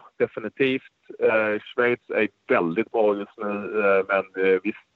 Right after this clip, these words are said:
absolut. Men jag har inga problem med Italien. Jag vill inte ha Kroatien.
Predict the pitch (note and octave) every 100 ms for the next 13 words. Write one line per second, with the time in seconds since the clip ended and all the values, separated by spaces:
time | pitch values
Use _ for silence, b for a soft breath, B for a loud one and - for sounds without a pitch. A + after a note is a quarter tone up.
0 | - - G#2 - G2+ G2+ G#2 - A2 G#2
1 | G#2 B2 C#3+ B2 A2+ C3 B2+ G#2+ G2 F#2+
2 | F#2+ F#2 - A#2 D#2 D#2 _ B B B
3 | B B A#2 B2 C3 A#2+ F2 A#2 F#2 -
4 | A2 E2+ - C#2+